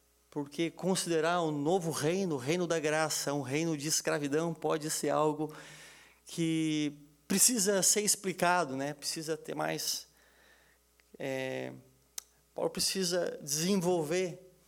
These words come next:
este, este, este campo com, com mais cuidado, né? Com mais detalhes. Então, aí no verso dezenove, o trecho que nós estamos considerando nessa manhã, Paulo vai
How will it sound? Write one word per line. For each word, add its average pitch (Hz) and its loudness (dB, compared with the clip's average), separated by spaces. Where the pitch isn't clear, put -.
este, 143 -4
este, - -8
este 147 -6
campo 165 -4
com, 147 -6
com 156 -2
mais 165 0
cuidado, 143 -2
né? 151 -2
Com 139 -4
mais 139 -2
detalhes. 151 0
Então, 208 2
aí 208 2
no 220 0
verso 175 0
dezenove, 175 -2
o 165 -8
trecho 156 -6
que - -20
nós 147 -4
estamos 156 -2
considerando 143 0
nessa 143 0
manhã, 160 -2
Paulo 160 0
vai 156 -2